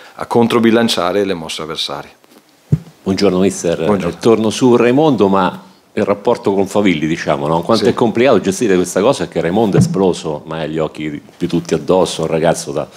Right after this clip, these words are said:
Speaker 2: ormai qualità appurate, futuro importantissimo. Però abbiamo visto anche Favilli,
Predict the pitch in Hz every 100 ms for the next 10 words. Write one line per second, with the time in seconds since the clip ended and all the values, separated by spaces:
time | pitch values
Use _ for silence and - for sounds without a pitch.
0 | - 80 73 73 73 73 76 - 87 90
1 | 92 90 73 - - - - 82 87 85
2 | 80 78 73 73 85 82 107 87 - 76
3 | - - - - - 107 101 90 87 87
4 | 90 90 90 95 95 78 76 87